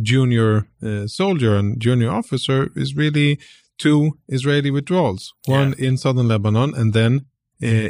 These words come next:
Speaker 1: in Gaza. In Gaza, I was a, a company commander and then battalion operations officer in infantry. Um, the brigade that I served in really operated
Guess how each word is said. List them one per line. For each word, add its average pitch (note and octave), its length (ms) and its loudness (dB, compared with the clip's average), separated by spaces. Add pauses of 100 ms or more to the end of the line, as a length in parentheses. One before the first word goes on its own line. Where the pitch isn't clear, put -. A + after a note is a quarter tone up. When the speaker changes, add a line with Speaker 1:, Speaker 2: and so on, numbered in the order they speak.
(120)
Speaker 1:
in B2+ 140 -2
Gaza. B2+ 420 -2 (100)
In A#2 160 -2
Gaza, B2+ 340 0
I C3 160 2
was A2+ 240 0 (140)
a, A2 520 0 (440)
a A#2 240 0 (180)
company C3 300 0
commander A#2 540 2
and G#2+ 160 2
then A#2 220 2
battalion A2+ 480 -2
operations B2 500 -2
officer B2 400 -4
in A2 100 0
infantry. C3+ 520 0 (480)
Um, G#2 680 2 (140)
the B2+ 440 -4
brigade A#2+ 380 0
that A2 180 -2
I - 20 -2
served B2 400 -2
in A#2+ 200 2
really A2+ 560 0
operated A#2 600 0